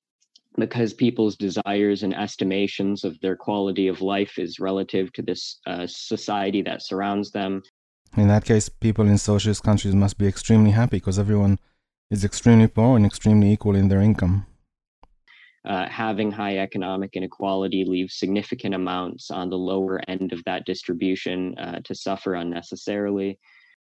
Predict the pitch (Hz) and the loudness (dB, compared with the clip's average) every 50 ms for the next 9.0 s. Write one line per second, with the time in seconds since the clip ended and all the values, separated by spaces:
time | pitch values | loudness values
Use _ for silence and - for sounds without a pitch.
0 | - - - _ _ _ _ _ _ _ _ _ 101 101 104 113 117 113 110 104 | -20 -20 -20 _ _ _ _ _ _ _ _ _ 2 4 6 6 6 6 6 4
1 | 107 - - 110 107 - - 117 117 123 120 - 135 135 135 135 - _ _ _ | 0 0 2 2 0 2 2 2 2 2 2 2 4 4 4 2 0 _ _ _
2 | _ _ _ _ _ _ _ - 92 98 98 98 - - 104 98 - 107 104 101 | _ _ _ _ _ _ _ 0 2 4 4 4 4 2 0 0 2 2 2 2
3 | - - 110 104 104 98 92 95 - - - 101 101 98 98 98 98 95 95 95 | 4 4 4 6 4 4 2 -2 -6 -4 0 2 4 4 6 6 6 6 4 4
4 | 95 95 95 95 95 95 95 95 95 92 - - _ _ 98 101 104 104 107 110 | 4 4 4 4 4 4 4 4 2 0 -6 -12 _ _ 2 4 6 6 6 4
5 | - - 110 107 101 107 104 104 101 101 101 98 - - _ _ _ _ _ _ | 4 2 0 2 4 4 4 6 6 6 4 2 0 -4 _ _ _ _ _ _
6 | _ _ _ - 104 104 104 104 101 - 104 98 - - 101 101 - - 98 92 | _ _ _ -2 0 2 2 2 2 2 2 2 2 2 0 0 0 0 0 0
7 | 92 92 - - 95 92 95 92 92 - _ _ _ _ _ _ _ _ _ _ | 0 0 0 -2 -2 0 0 -2 -2 -4 _ _ _ _ _ _ _ _ _ _
8 | _ - 110 107 107 90 98 101 101 101 104 101 101 98 95 90 - - - | _ 0 2 2 4 4 4 4 4 4 4 4 2 2 -2 -6 -10 -14 -18